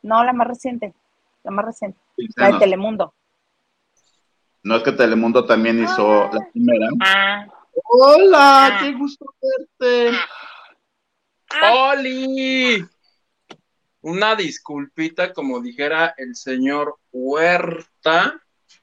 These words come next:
Speaker 3: Ya llegué, plebe,
Speaker 2: Señor.
Speaker 3: tarde, pero sin sueño.
Speaker 1: <laughs>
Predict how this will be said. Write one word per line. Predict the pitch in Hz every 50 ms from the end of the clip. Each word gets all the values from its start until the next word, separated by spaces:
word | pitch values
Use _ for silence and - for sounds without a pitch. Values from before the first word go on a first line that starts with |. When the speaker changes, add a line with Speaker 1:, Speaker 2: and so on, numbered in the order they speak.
| _ _ - - - - - _
Speaker 3:
Ya | 247 175 135
llegué, | - 165 151 139 139 139
plebe, | 135 - 123 123 120 123 127 127
Speaker 2:
Señor. | - 127 175 180
Speaker 3:
tarde, | 196 208 214 220 214 208 208 160 160 220 226 233 247 285 330 - _ _ _ _ _ _ _ _ _ _ _ _ _ _ _ _ _ _ _ _ _ _ _ _ _ _ _
pero | - 120 117 123 117
sin | - 127 123 120
sueño. | - - 131 120 113 110 _ _ _ _ _ _ _ _ _ _ _ _ _ _ _ -
Speaker 1:
<laughs> | 311 - _ 294 277 359 349 349 - - - 285 294 - 240 247 262 302 - - 233 269 269 - 233 262 285 277 262 247 -